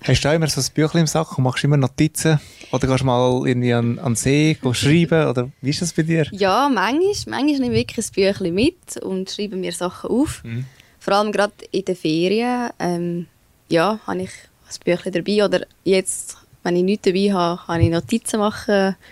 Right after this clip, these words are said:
Speaker 2: geschwind am iPhone eintöckeln.
Speaker 1: <laughs>
Speaker 2: Ja, einfach, ja, das habe ich schon. Oder eben geschwind an den See hocken, das gibt es schon auch.
Speaker 1: Mhm.
Speaker 2: Dass ich wirklich geschwind meine Auszeit brauche und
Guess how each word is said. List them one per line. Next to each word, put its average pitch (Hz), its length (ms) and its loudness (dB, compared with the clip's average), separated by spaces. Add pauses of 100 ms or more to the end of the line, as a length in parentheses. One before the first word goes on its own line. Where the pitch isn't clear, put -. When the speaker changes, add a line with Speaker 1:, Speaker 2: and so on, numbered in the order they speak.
Speaker 2:
geschwind 175 320 0
am 170 100 0
iPhone 190 440 0
eintöckeln. 202 720 0
Speaker 1:
<laughs> - 40 -18 (920)
Speaker 2:
Ja, 190 380 2
einfach, 214 200 -8 (440)
ja, 190 200 -4
das 233 160 -2
habe 190 120 -2
ich 190 80 0
schon. 214 140 0
Oder 185 220 0
eben 196 160 -4
geschwind 190 260 -6
an 180 60 -2
den - 20 -4
See 185 260 2
hocken, 196 320 -4
das - 200 -8
gibt - 180 -2
es - 60 -4
schon 143 160 0
auch. 147 380 -4
Speaker 1:
Mhm. 110 100 4
Speaker 2:
Dass 107 160 4
ich - 120 -4
wirklich - 300 -6
geschwind 180 280 -2
meine 170 140 0
Auszeit - 320 -8
brauche 175 580 0
und 165 240 0